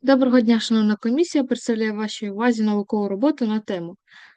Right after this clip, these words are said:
"Дослідження перспективного природного сорбенту для очищення поверхневих вод від моторної олії". Роботу виконала учениця одинадцятого класу хіміко-екологічного ліцею Хлопицька Ангеліна.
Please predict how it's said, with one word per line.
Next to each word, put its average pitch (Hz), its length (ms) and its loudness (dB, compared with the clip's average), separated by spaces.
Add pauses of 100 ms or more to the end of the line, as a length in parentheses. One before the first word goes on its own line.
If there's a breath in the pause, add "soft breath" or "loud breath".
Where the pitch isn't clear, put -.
"Дослідження 233 460 4
перспективного 214 800 2
природного 202 440 -2
сорбенту 269 520 0
для 208 160 0
очищення 214 420 -2
поверхневих 196 560 -6
вод 302 220 0
від 208 120 0
моторної 208 500 -2
олії". 170 420 -4 (420 soft breath)
Роботу 262 400 4
виконала 226 480 4
учениця 247 380 -2
одинадцятого 208 540 -4
класу 302 480 0
хіміко-екологічного 202 1040 -2
ліцею 277 380 0
Хлопицька 226 460 -6
Ангеліна. 170 500 -8